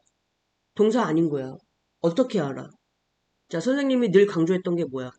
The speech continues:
어머나, 늘 강조했던 게 뭐야? 어? 그렇죠. 동사가 뭐다? 뒤에 목적어. 그러면 얘는 동사가 아니야. 왜? 뒤에 목적어가 없어.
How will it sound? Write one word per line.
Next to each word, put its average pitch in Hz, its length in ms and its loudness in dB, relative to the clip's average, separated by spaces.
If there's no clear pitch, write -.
어머나, 208 460 2
늘 233 140 4
강조했던 196 480 2
게 180 80 -2
뭐야? 135 220 -6
어? 214 140 -4
그렇죠. 175 520 -4
동사가 226 420 0
뭐다? 180 300 -4
뒤에 320 180 -4
목적어. 151 640 -6
그러면 302 320 2
얘는 233 240 8
동사가 190 440 0
아니야. 139 300 -6
왜? 156 260 -2
뒤에 220 200 4
목적어가 180 640 -2
없어. 185 400 -8